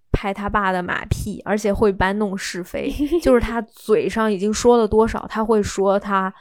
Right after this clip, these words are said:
Speaker 1: 那个 Kendall 的事儿，
Speaker 2: 嗯。
Speaker 1: 他会说 Roman 的事情，他会在两个人之间传话。
Speaker 2: 对，可能也是因为被，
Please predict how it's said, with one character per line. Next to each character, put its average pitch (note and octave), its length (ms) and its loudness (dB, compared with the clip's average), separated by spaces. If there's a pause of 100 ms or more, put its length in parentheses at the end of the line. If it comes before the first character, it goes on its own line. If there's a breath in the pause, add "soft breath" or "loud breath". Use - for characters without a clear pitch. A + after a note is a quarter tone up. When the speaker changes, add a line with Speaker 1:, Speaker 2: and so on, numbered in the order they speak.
(300 loud breath)
Speaker 1:
那 G3 180 -2
个 B2+ 320 0
Kendall G3+ 400 0
的 - 120 -6
事 - 140 -6
儿， - 120 -6
Speaker 2:
嗯。 A#3 100 -6
Speaker 1:
他 A#3 80 4
会 G#3+ 180 2
说 D3 460 -2
Roman G3 400 0
的 G3 100 -8
事 F#3+ 200 -8
情， F#3+ 160 -10
他 G3 160 0
会 G#3 180 0
在 G3+ 200 2
两 F3 180 0
个 F3 80 -4
人 F#3 120 -4
之 G3 140 -6
间 G3+ 180 -2
传 - 220 -2
话。 G#3 300 -2 (240)
Speaker 2:
对， A#3 280 2 (120)
可 A3 180 0
能 G#3 180 0
也 A#3 200 4
是 A#3+ 120 -4
因 B3 120 0
为 C4 160 4
被， B3+ 160 -4